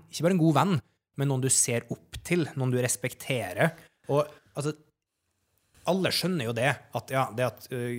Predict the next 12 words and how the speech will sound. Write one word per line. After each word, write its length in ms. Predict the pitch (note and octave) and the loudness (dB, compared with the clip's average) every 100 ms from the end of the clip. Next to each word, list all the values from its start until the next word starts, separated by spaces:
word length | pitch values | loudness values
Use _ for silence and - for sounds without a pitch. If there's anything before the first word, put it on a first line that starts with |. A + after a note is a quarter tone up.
| A#2+ A#2+ | -6 -4
Ronaldo 480 | B2+ B2 G2+ G2+ | -2 -2 -4 -2
har 100 | G#2+ | -2
fått 380 | G#2 A2+ - - | -2 -8 -12 -8
en 240 | A2 A2+ A2+ A#2 | -4 -4 -6 -6
million 480 | A2 A2+ G#2 G#2+ | -6 -6 -6 -6
dollar 480 | A#2 A2 F#2+ G2 G2+ - - _ - | -4 -6 -6 -8 -8 -12 -20 _ -10
for 220 | A#2 A2 | -6 -4
å 40 | |
si, 200 | - A2+ A2+ | -6 -6 -4
«Kjøp 320 | - A2+ F#2+ | -2 -2 2
skoen 400 | - C3 G#2 F#2 | 0 0 -6 0
her», 220 | C#3 D3 | 2 2